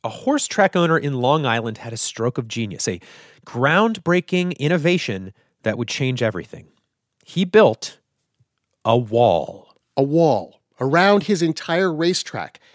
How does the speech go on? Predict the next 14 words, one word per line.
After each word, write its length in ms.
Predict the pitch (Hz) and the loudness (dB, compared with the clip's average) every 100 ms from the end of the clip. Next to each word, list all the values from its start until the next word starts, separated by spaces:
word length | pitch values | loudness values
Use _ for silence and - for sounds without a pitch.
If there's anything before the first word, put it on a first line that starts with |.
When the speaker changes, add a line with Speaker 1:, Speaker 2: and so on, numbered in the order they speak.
| - | -4
Speaker 2:
And 120 | 147 | -2
just 320 | - 254 - | 0 0 0
like 280 | 233 226 - | -2 -2 -2
that, 380 | 202 214 269 - _ _ - | 0 2 0 -8 _ _ -6
watching 340 | 175 208 202 | -4 0 0
a 60 | 165 | 0
horse 360 | - 190 - | 0 -2 0
race 220 | 214 220 - - - | 0 0 -4 -14 -14
turned 400 | - - 208 202 | -8 0 0 0
into 420 | - 190 185 190 165 | -2 -2 0 0 -2
a 60 | |
product. 640 | - - 147 - _ _ - | -4 -8 -6 -6 _ _ -4
Speaker 1:
It 100 | 151 | 0
was 260 | 147 127 | 0 0